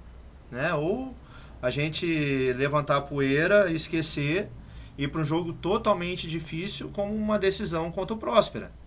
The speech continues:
né? Porque uma combinação de resultado fatalmente nos colocaria aí vivos na última rodada.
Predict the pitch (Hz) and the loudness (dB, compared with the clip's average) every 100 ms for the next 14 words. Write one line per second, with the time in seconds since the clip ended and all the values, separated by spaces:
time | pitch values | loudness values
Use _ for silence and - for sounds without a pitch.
0 | - 98 104 143 151 - - - 120 - | -16 -8 -4 -4 -4 -10 -16 -12 -10 -4
1 | 143 139 143 147 143 143 139 143 135 135 | 0 0 0 -2 -2 -2 -2 -2 -2 -2
2 | 143 143 143 147 165 165 151 151 160 139 | -4 0 2 2 2 -2 -2 0 -2 -2
3 | 135 151 175 156 151 151 147 147 143 127 | -4 -4 -4 -6 -6 -6 -6 -2 -2 -2
4 | 131 143 135 139 143 131 - - 151 156 | -2 -2 -2 0 -2 -6 -12 -14 0 0
5 | 147 156 165 160 160 160 170 190 240 110 | 2 0 0 -2 -2 -2 -2 -2 -2 -4